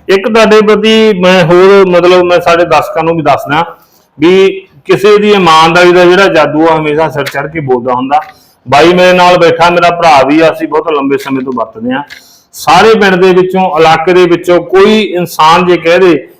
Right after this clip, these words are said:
ਵੀ ਇਹਨਾਂ ਨੇ ਕਦੇ ਕਿਸੇ ਦੀ ਕਣਕ ਦਾ ਇੱਕ ਦਾਣਾ ਵੀ ਖਾਧਾ,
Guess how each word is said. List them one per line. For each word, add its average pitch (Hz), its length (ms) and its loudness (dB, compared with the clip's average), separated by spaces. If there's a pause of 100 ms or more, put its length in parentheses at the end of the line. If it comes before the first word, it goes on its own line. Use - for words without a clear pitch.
(140)
ਵੀ 165 100 0
ਇਹਨਾਂ 196 280 2
ਨੇ 208 120 2
ਕਦੇ 180 280 2
ਕਿਸੇ 180 440 0
ਦੀ 185 160 0
ਕਣਕ 160 360 -2
ਦਾ 170 120 0
ਇੱਕ 170 180 -4
ਦਾਣਾ 143 340 0
ਵੀ 156 140 0
ਖਾਧਾ, 147 460 -2